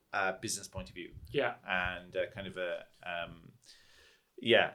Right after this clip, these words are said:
Speaker 1: um, so, and I kind of figured, actually, this might be worth pursuing from the
Speaker 2: Mm-hmm.
Speaker 1: point of view be-, of, you know, staying, ha-, having this outlet, as it were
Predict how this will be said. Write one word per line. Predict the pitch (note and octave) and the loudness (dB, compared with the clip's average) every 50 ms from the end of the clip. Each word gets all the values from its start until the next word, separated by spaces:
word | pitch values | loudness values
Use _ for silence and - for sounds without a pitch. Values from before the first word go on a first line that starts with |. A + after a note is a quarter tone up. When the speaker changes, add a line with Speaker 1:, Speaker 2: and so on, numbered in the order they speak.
| - - | -4 -6
Speaker 1:
um, | - G2 F#2+ F#2+ F#2 F#2 F#2 F#2 F#2 F#2 | -4 -4 -2 -4 -4 -6 -10 -12 -14 -14
so, | - - - - B2+ A#2 G#2+ G#2+ - | -10 -4 0 2 4 4 4 4 2
and | - G#2+ G2+ | 0 -2 -4
I | G#2 | -6
kind | - - A#2 A2 | -8 -8 -10 -10
of | A2 | -10
figured, | - A#2+ - C#3+ D#3 | -10 -10 -10 -8 -8
actually, | E3+ - - D#3+ D#3 | -6 -6 -8 -8 -8
this | E3+ D#3 - - | -6 -6 -6 -2
might | - B2+ G2+ - - - _ _ - - | -2 -2 -2 -2 -6 -14 _ _ -12 -8
be | A2+ A2 | -6 -4
worth | F#2 G#2+ A2 G#2 - - - | 0 2 2 2 2 -2 -8
pursuing | - G#2 - - C3 B2 A2 G2+ F#2 F2+ - | -6 -4 -2 0 0 0 0 -2 -6 -10 -14
from | - - - A2 | -18 -14 -10 -8
the | G#2 | -6
Speaker 2:
Mm-hmm. | - A#2 | -2 -2
Speaker 1:
point | A2+ A2 A2 | -2 -2 -4
of | G#2+ | -6
view | G#2+ A2 G#2 F#2+ | -6 -8 -8 -8
be-, | G#2+ A2 - _ A2 | -10 -14 -8 _ 2
of, | G#2+ G#2 G2+ - - - - _ _ _ - | 2 2 2 2 -4 -10 -20 _ _ _ -4
you | A#2 A#2 A2 | -2 -2 -2
know, | G#2 G2 F#2 F#2 F#2 - _ _ - | -2 -4 -6 -8 -10 -14 _ _ -6
staying, | - - - - - A#2+ A2+ G#2+ G#2+ G#2 G#2 G#2 G2+ G2 G2 F#2+ - _ - | -4 -2 -2 2 4 4 6 6 4 2 -2 -6 -12 -16 -18 -18 -18 _ -2
ha-, | - B2 A#2+ - | 0 0 0 2
having | G#2+ A#2+ B2+ A#2+ B2 A#2 | 2 2 2 2 0 -2
this | G#2+ A2 A2 - - - - | -2 0 0 0 0 4 4
outlet, | C#3+ D3 - - G2 G2 F#2+ - - - - | 6 6 6 4 -2 -6 -8 -8 -8 -6 -6
as | G#2+ G#2 | -6 -6
it | G2+ - - | -6 -2 2
were | G2 A2 B2+ B2+ | 4 4 4 2